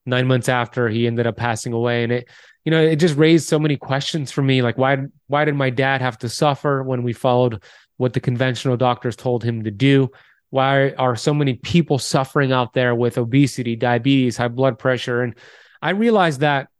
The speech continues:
you know, the same information that I now share in my books that I'm gonna share today with you, Jackie, would have saved my dad's life. He would be with me today. But, but I had to go through that. I, I was given that mountain so I could show the world that the mountain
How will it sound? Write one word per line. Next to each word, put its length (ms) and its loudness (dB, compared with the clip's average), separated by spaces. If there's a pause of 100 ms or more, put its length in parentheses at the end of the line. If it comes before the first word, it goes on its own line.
(680)
you 80 0
know, 80 4
the 80 2
same 240 2
information 560 0
that 100 -2
I 60 -2
now 220 -2
share 480 -4 (340)
in 80 -6
my 140 -2
books 480 0
that 160 2
I'm 100 0
gonna 180 2
share 220 0
today 240 0
with 180 0
you, 120 0
Jackie, 500 -2 (320)
would 160 4
have 100 -2
saved 520 2
my 160 2
dad's 340 0
life. 300 -4
He 100 0
would 160 0
be 160 4
with 240 0
me 140 -2
today. 540 0 (640)
But, 320 -2
but 120 0
I 60 2
had 320 -2
to 60 -4
go 160 2
through 280 -2
that. 260 -2
I, 200 0
I 60 2
was 180 2
given 240 0
that 180 -4
mountain 480 -4
so 120 -4
I 60 2
could 140 -4
show 180 2
the 80 0
world 300 4
that 100 -4
the 80 -8
mountain 580 -4